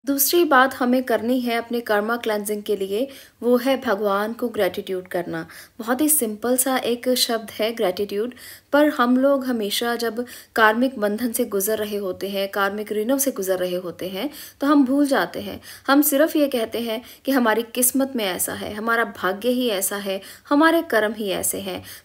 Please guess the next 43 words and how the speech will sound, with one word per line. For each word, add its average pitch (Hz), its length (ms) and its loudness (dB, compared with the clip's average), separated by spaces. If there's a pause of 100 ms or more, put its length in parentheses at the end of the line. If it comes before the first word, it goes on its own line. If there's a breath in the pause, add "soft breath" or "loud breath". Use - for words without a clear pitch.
मैंने 233 360 -2
बहुत 220 300 -2
बुरे 208 240 0
कर्म 190 300 -2
किए 185 260 -6
हैं, 190 240 -10 (320 loud breath)
मैंने 233 240 -2 (100)
बहुत 240 280 0
बुरा 208 280 -2
किया 190 260 -4
है, 190 240 -8 (360 loud breath)
मेरे 233 380 2
ऋण 233 260 0
बहुत 226 260 -2
ज़्यादा 180 320 -2
हैं। 196 300 -8
कुछ - 200 -4 (140)
ऐसी 247 340 2
नेगेटिव 214 520 -4
बातें 190 360 -4 (300 loud breath)
हम 294 160 2
सारा 196 280 0
दिन 190 180 -8
करते 190 340 -8
हैं। 196 200 -8 (320 loud breath)
हम 269 160 4
भगवान 220 400 0
का 240 140 -2
धन्यवाद 214 560 -2 (100)
उन 294 120 4
चीज़ों 254 300 0
के 254 120 -2
लिए 240 120 -2
करना 220 340 -2
भूल 262 320 -2
जाते 202 360 0
हैं 196 180 -10 (320 loud breath)
जो 294 100 6
उसने 277 220 2
हमें 226 320 -4
दिया 185 280 0
है, - 260 -10 (300 soft breath)
जो 233 260 2